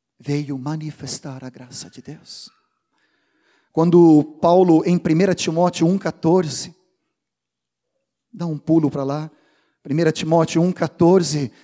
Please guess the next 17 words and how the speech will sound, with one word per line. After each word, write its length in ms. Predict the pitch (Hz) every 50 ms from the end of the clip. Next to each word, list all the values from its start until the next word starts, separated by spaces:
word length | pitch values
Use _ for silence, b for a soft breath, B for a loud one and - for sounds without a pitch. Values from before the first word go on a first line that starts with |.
| b -
ainda 640 | 147 151 175 196 196 185 170 180 160 143 139 131 B B B B B
sobre 360 | - - - 175 175 165 165
o 40 | 170
Filho, 680 | 135 - - - 190 202 214 196 180 165 147 - - _ _ _ _ _ _ _ _ _ _ _ _ _ _ _ _ _ _ _ _ _ _ _ _ _ _ _ _ _ _ _ _ _ _ _ _ _ _ _ _ _ _ _ _ _ _ _ _ _ _ _ _ _
primeira 300 | - 160 151 156 151 143
Timóteo 480 | - - 165 151 156 160 156 - -
um 100 | 165 175
quatorze, 960 | 175 170 - 160 151 - _ _ 160 160 165 165 170 170 - - 175 175 175 165 b b b b b b b _
Paulo 260 | - 156 165 170 170 156
dando 220 | 160 180 175 170
testemunho 680 | 175 185 170 - - 202 180 170 170 180 196 196 175 160
a 40 |
respeito 720 | 147 156 156 - - - - 185 190 185 - 180 170 139 B B B B B
da 100 | - 151
própria 440 | - - 175 196 196 - 175 170 156
vida 280 | 131 185 196 - 170
dele, 540 | 156 - 139 151 175 180 180 180 185 160 -